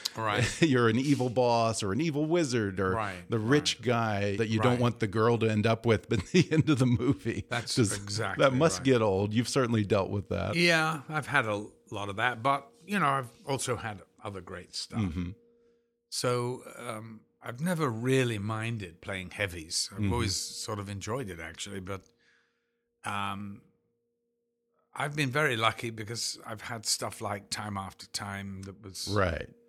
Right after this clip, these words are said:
Speaker 1: you know, a,
Speaker 2: Yeah.
Speaker 1: a, a part of
Speaker 2: Yeah.
Speaker 1: whimsy.
Speaker 2: Definitely not a heavy. Yeah.
Speaker 1: No, no.
Speaker 2: Yeah.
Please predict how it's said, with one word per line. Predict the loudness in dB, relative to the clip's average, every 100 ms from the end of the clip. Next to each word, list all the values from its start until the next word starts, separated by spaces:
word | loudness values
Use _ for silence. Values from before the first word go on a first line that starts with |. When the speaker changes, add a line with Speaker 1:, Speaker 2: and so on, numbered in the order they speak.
| _ _ _ -14
Speaker 1:
you | -10
know, | -8 -8
a, | -8 -4
Speaker 2:
Yeah. | -4 -4 -8 -12 -18
Speaker 1:
a, |
a | -14
part | -4 -4 -4 -8
of | -14 -20 _ -8
Speaker 2:
Yeah. | -6 -4
Speaker 1:
whimsy. | -4 -4 -4 2
Speaker 2:
Definitely | 0 2 -4 -2
not | -4 -4
a | -6
heavy. | -10 -12 -10
Yeah. | 0 0
Speaker 1:
No, | 2 -2 -6 _ -6
no. | -2
Speaker 2:
Yeah. | -2